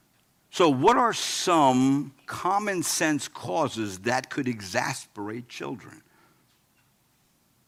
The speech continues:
Now, not necessarily mentioned in our text, but I'm saying common sense. Well, here's the first one.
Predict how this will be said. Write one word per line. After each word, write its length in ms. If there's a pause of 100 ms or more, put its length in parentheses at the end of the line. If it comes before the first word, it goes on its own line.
(380)
Now, 160
not 200
necessarily 680
mentioned 580
in 160
our 140
text, 600 (240)
but 300
I'm 220
saying 460
common 440
sense. 640 (580)
Well, 100
here's 220
the 80
first 340
one. 320